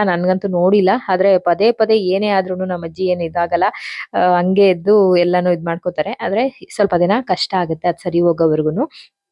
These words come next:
ಹಂಗಾಗಿ ಊಟ ಮಾಡ್ತಿರ್ಲಿಲ್ಲ ಅಂತ ಅಂದ್ಬಿಟ್ಟು, ಆ, ನೆನ್ನೆನೂ ಅಷ್ಟೇನೆ, ಆ, ಬಾತ್ರೂಮ್ಗೆಲ್ಲ ಹೋಗ್ಬೇಕಲ್ವಾ, ಎದ್ದೇಳಕ್ಕಾಗಲ್ಲ ನನ್ ಕೈಲಿ ಅಂತ ಅಂದ್ಬಿಟ್ಟು ಊಟ ಮಾಡಿರ್ಲಿಲ್ಲ. ಹಂಗಾಗಿ ಅಜ್ಜಿಗೆ ಬಿಸ್ಕೆಟು ಮತ್ತೆ ಒಂದ್ ಲೋಟ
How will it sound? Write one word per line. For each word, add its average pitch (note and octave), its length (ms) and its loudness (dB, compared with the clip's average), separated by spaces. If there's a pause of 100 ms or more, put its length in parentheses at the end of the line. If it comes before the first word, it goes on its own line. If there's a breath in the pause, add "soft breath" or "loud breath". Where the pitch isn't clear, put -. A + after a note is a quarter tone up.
(440)
ಹಂಗಾಗಿ F3+ 400 2
ಊಟ F3+ 200 0
ಮಾಡ್ತಿರ್ಲಿಲ್ಲ F3 640 0
ಅಂತ F3 160 -6
ಅಂದ್ಬಿಟ್ಟು, E3 540 -2 (280 loud breath)
ಆ, F#3 220 2
ನೆನ್ನೆನೂ F#3+ 360 2
ಅಷ್ಟೇನೆ, F#3 420 0
ಆ, F#3 240 -2
ಬಾತ್ರೂಮ್ಗೆಲ್ಲ F3 560 -2
ಹೋಗ್ಬೇಕಲ್ವಾ, F3+ 560 0
ಎದ್ದೇಳಕ್ಕಾಗಲ್ಲ F3+ 640 2
ನನ್ F3 180 -2
ಕೈಲಿ F3 340 -2
ಅಂತ F3 180 -6
ಅಂದ್ಬಿಟ್ಟು F3 340 -4
ಊಟ F3 160 -6
ಮಾಡಿರ್ಲಿಲ್ಲ. F3 560 -2 (420 loud breath)
ಹಂಗಾಗಿ F#3 380 2
ಅಜ್ಜಿಗೆ G3 400 0
ಬಿಸ್ಕೆಟು F#3 540 -4
ಮತ್ತೆ F3+ 220 -4
ಒಂದ್ F3+ 160 -2
ಲೋಟ F3 220 -2